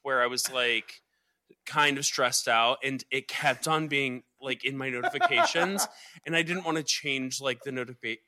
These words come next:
Speaker 1: no-, notification settings because, like, I don't know how Dan
Speaker 2: Well,
Speaker 1: uses it or whatever, but,
Speaker 2: I
Speaker 1: like,
Speaker 2: don't, yeah,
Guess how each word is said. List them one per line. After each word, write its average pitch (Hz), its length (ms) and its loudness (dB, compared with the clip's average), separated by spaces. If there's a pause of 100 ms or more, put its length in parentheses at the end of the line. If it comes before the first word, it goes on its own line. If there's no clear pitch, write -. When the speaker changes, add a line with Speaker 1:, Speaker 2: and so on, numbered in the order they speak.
Speaker 1:
no-, 156 240 -8
notification 156 680 -4
settings 165 460 -2
because, 131 340 -8
like, 113 460 -6
I 143 60 -2
don't 135 140 -4
know 131 100 -4
how 131 180 0
Dan 123 280 -2
Speaker 2:
Well, 120 100 0
Speaker 1:
uses 117 260 -6
it 117 200 -4 (340)
or 131 140 -6
whatever, 120 400 -2
but, 120 280 -4
Speaker 2:
I 170 60 2
Speaker 1:
like, 180 80 2
Speaker 2:
don't, 226 180 -6
yeah, 170 280 -2